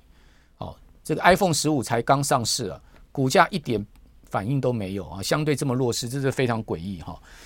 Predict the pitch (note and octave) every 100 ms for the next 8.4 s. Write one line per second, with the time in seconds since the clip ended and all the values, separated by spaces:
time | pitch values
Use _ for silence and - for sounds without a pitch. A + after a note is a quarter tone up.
0 | - - F#3+ - A#3+ - - - - -
1 | B2 A#2+ E3+ D3 D3+ D3+ C#3 D3+ D3+ A#2
2 | G#2 - - - A#3 G#3 D#3+ - D#3+ F3+
3 | F3+ D#3+ B2 C3+ D#3 B2 G#2+ A2+ C#3 G#2+
4 | F#2+ - D#3+ C#3+ - - E3+ C#3+ D3 C#3
5 | G#2 C3+ C3 G#2+ C3+ C3 A#2+ C#3+ A#2+ A#2
6 | G#2 C3 A#2+ G2+ - G#2 D2+ - - -
7 | - - - G#3+ A#3 F#3 C#3+ D#3 D#3+ E3
8 | D3+ D3 C#3+ F#2+